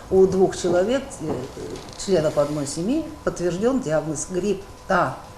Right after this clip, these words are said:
H один N один, вот этот самый пандемичный грипп, который сейчас идёт.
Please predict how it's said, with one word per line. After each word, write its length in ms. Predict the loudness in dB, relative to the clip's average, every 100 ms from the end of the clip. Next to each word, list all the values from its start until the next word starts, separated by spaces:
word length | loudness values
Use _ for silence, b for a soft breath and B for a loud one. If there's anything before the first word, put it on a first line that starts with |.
| 0
H 220 | 0 2
один 300 | 0 0 -2
N 460 | -2 -4 0 0 0
один, 300 | 0 0 0
вот 160 | 0
этот 200 | -2 -4
самый 280 | 2 4 4
пандемичный 640 | 2 -2 -2 -2 -4 -4 -2
грипп, 260 | -2 -2
который 300 | -4 -6 -6
сейчас 420 | -8 -4 -2 -2
идёт. 240 | -2 -4